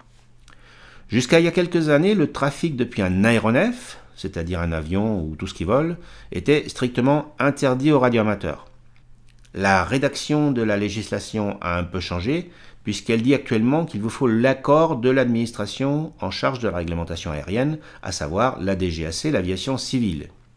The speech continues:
Ce qui fait au total que ça reste en pratique très restrictif. Il n'y a pas de suffixe particulier pour la France, vous seriez donc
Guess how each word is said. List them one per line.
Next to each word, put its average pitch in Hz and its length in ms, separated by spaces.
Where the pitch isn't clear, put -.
Ce - 100
qui 95 120
fait 107 260
au 95 120
total 113 320
que - 80
ça 87 180
reste 98 200
en 80 60
pratique 120 360
très 113 220
restrictif. 87 720
Il 101 120
n'y 214 100
a 202 40
pas 143 280
de 196 140
suffixe - 540
particulier 107 580
pour 82 140
la 73 80
France, 123 460
vous 110 80
seriez 90 300
donc 117 260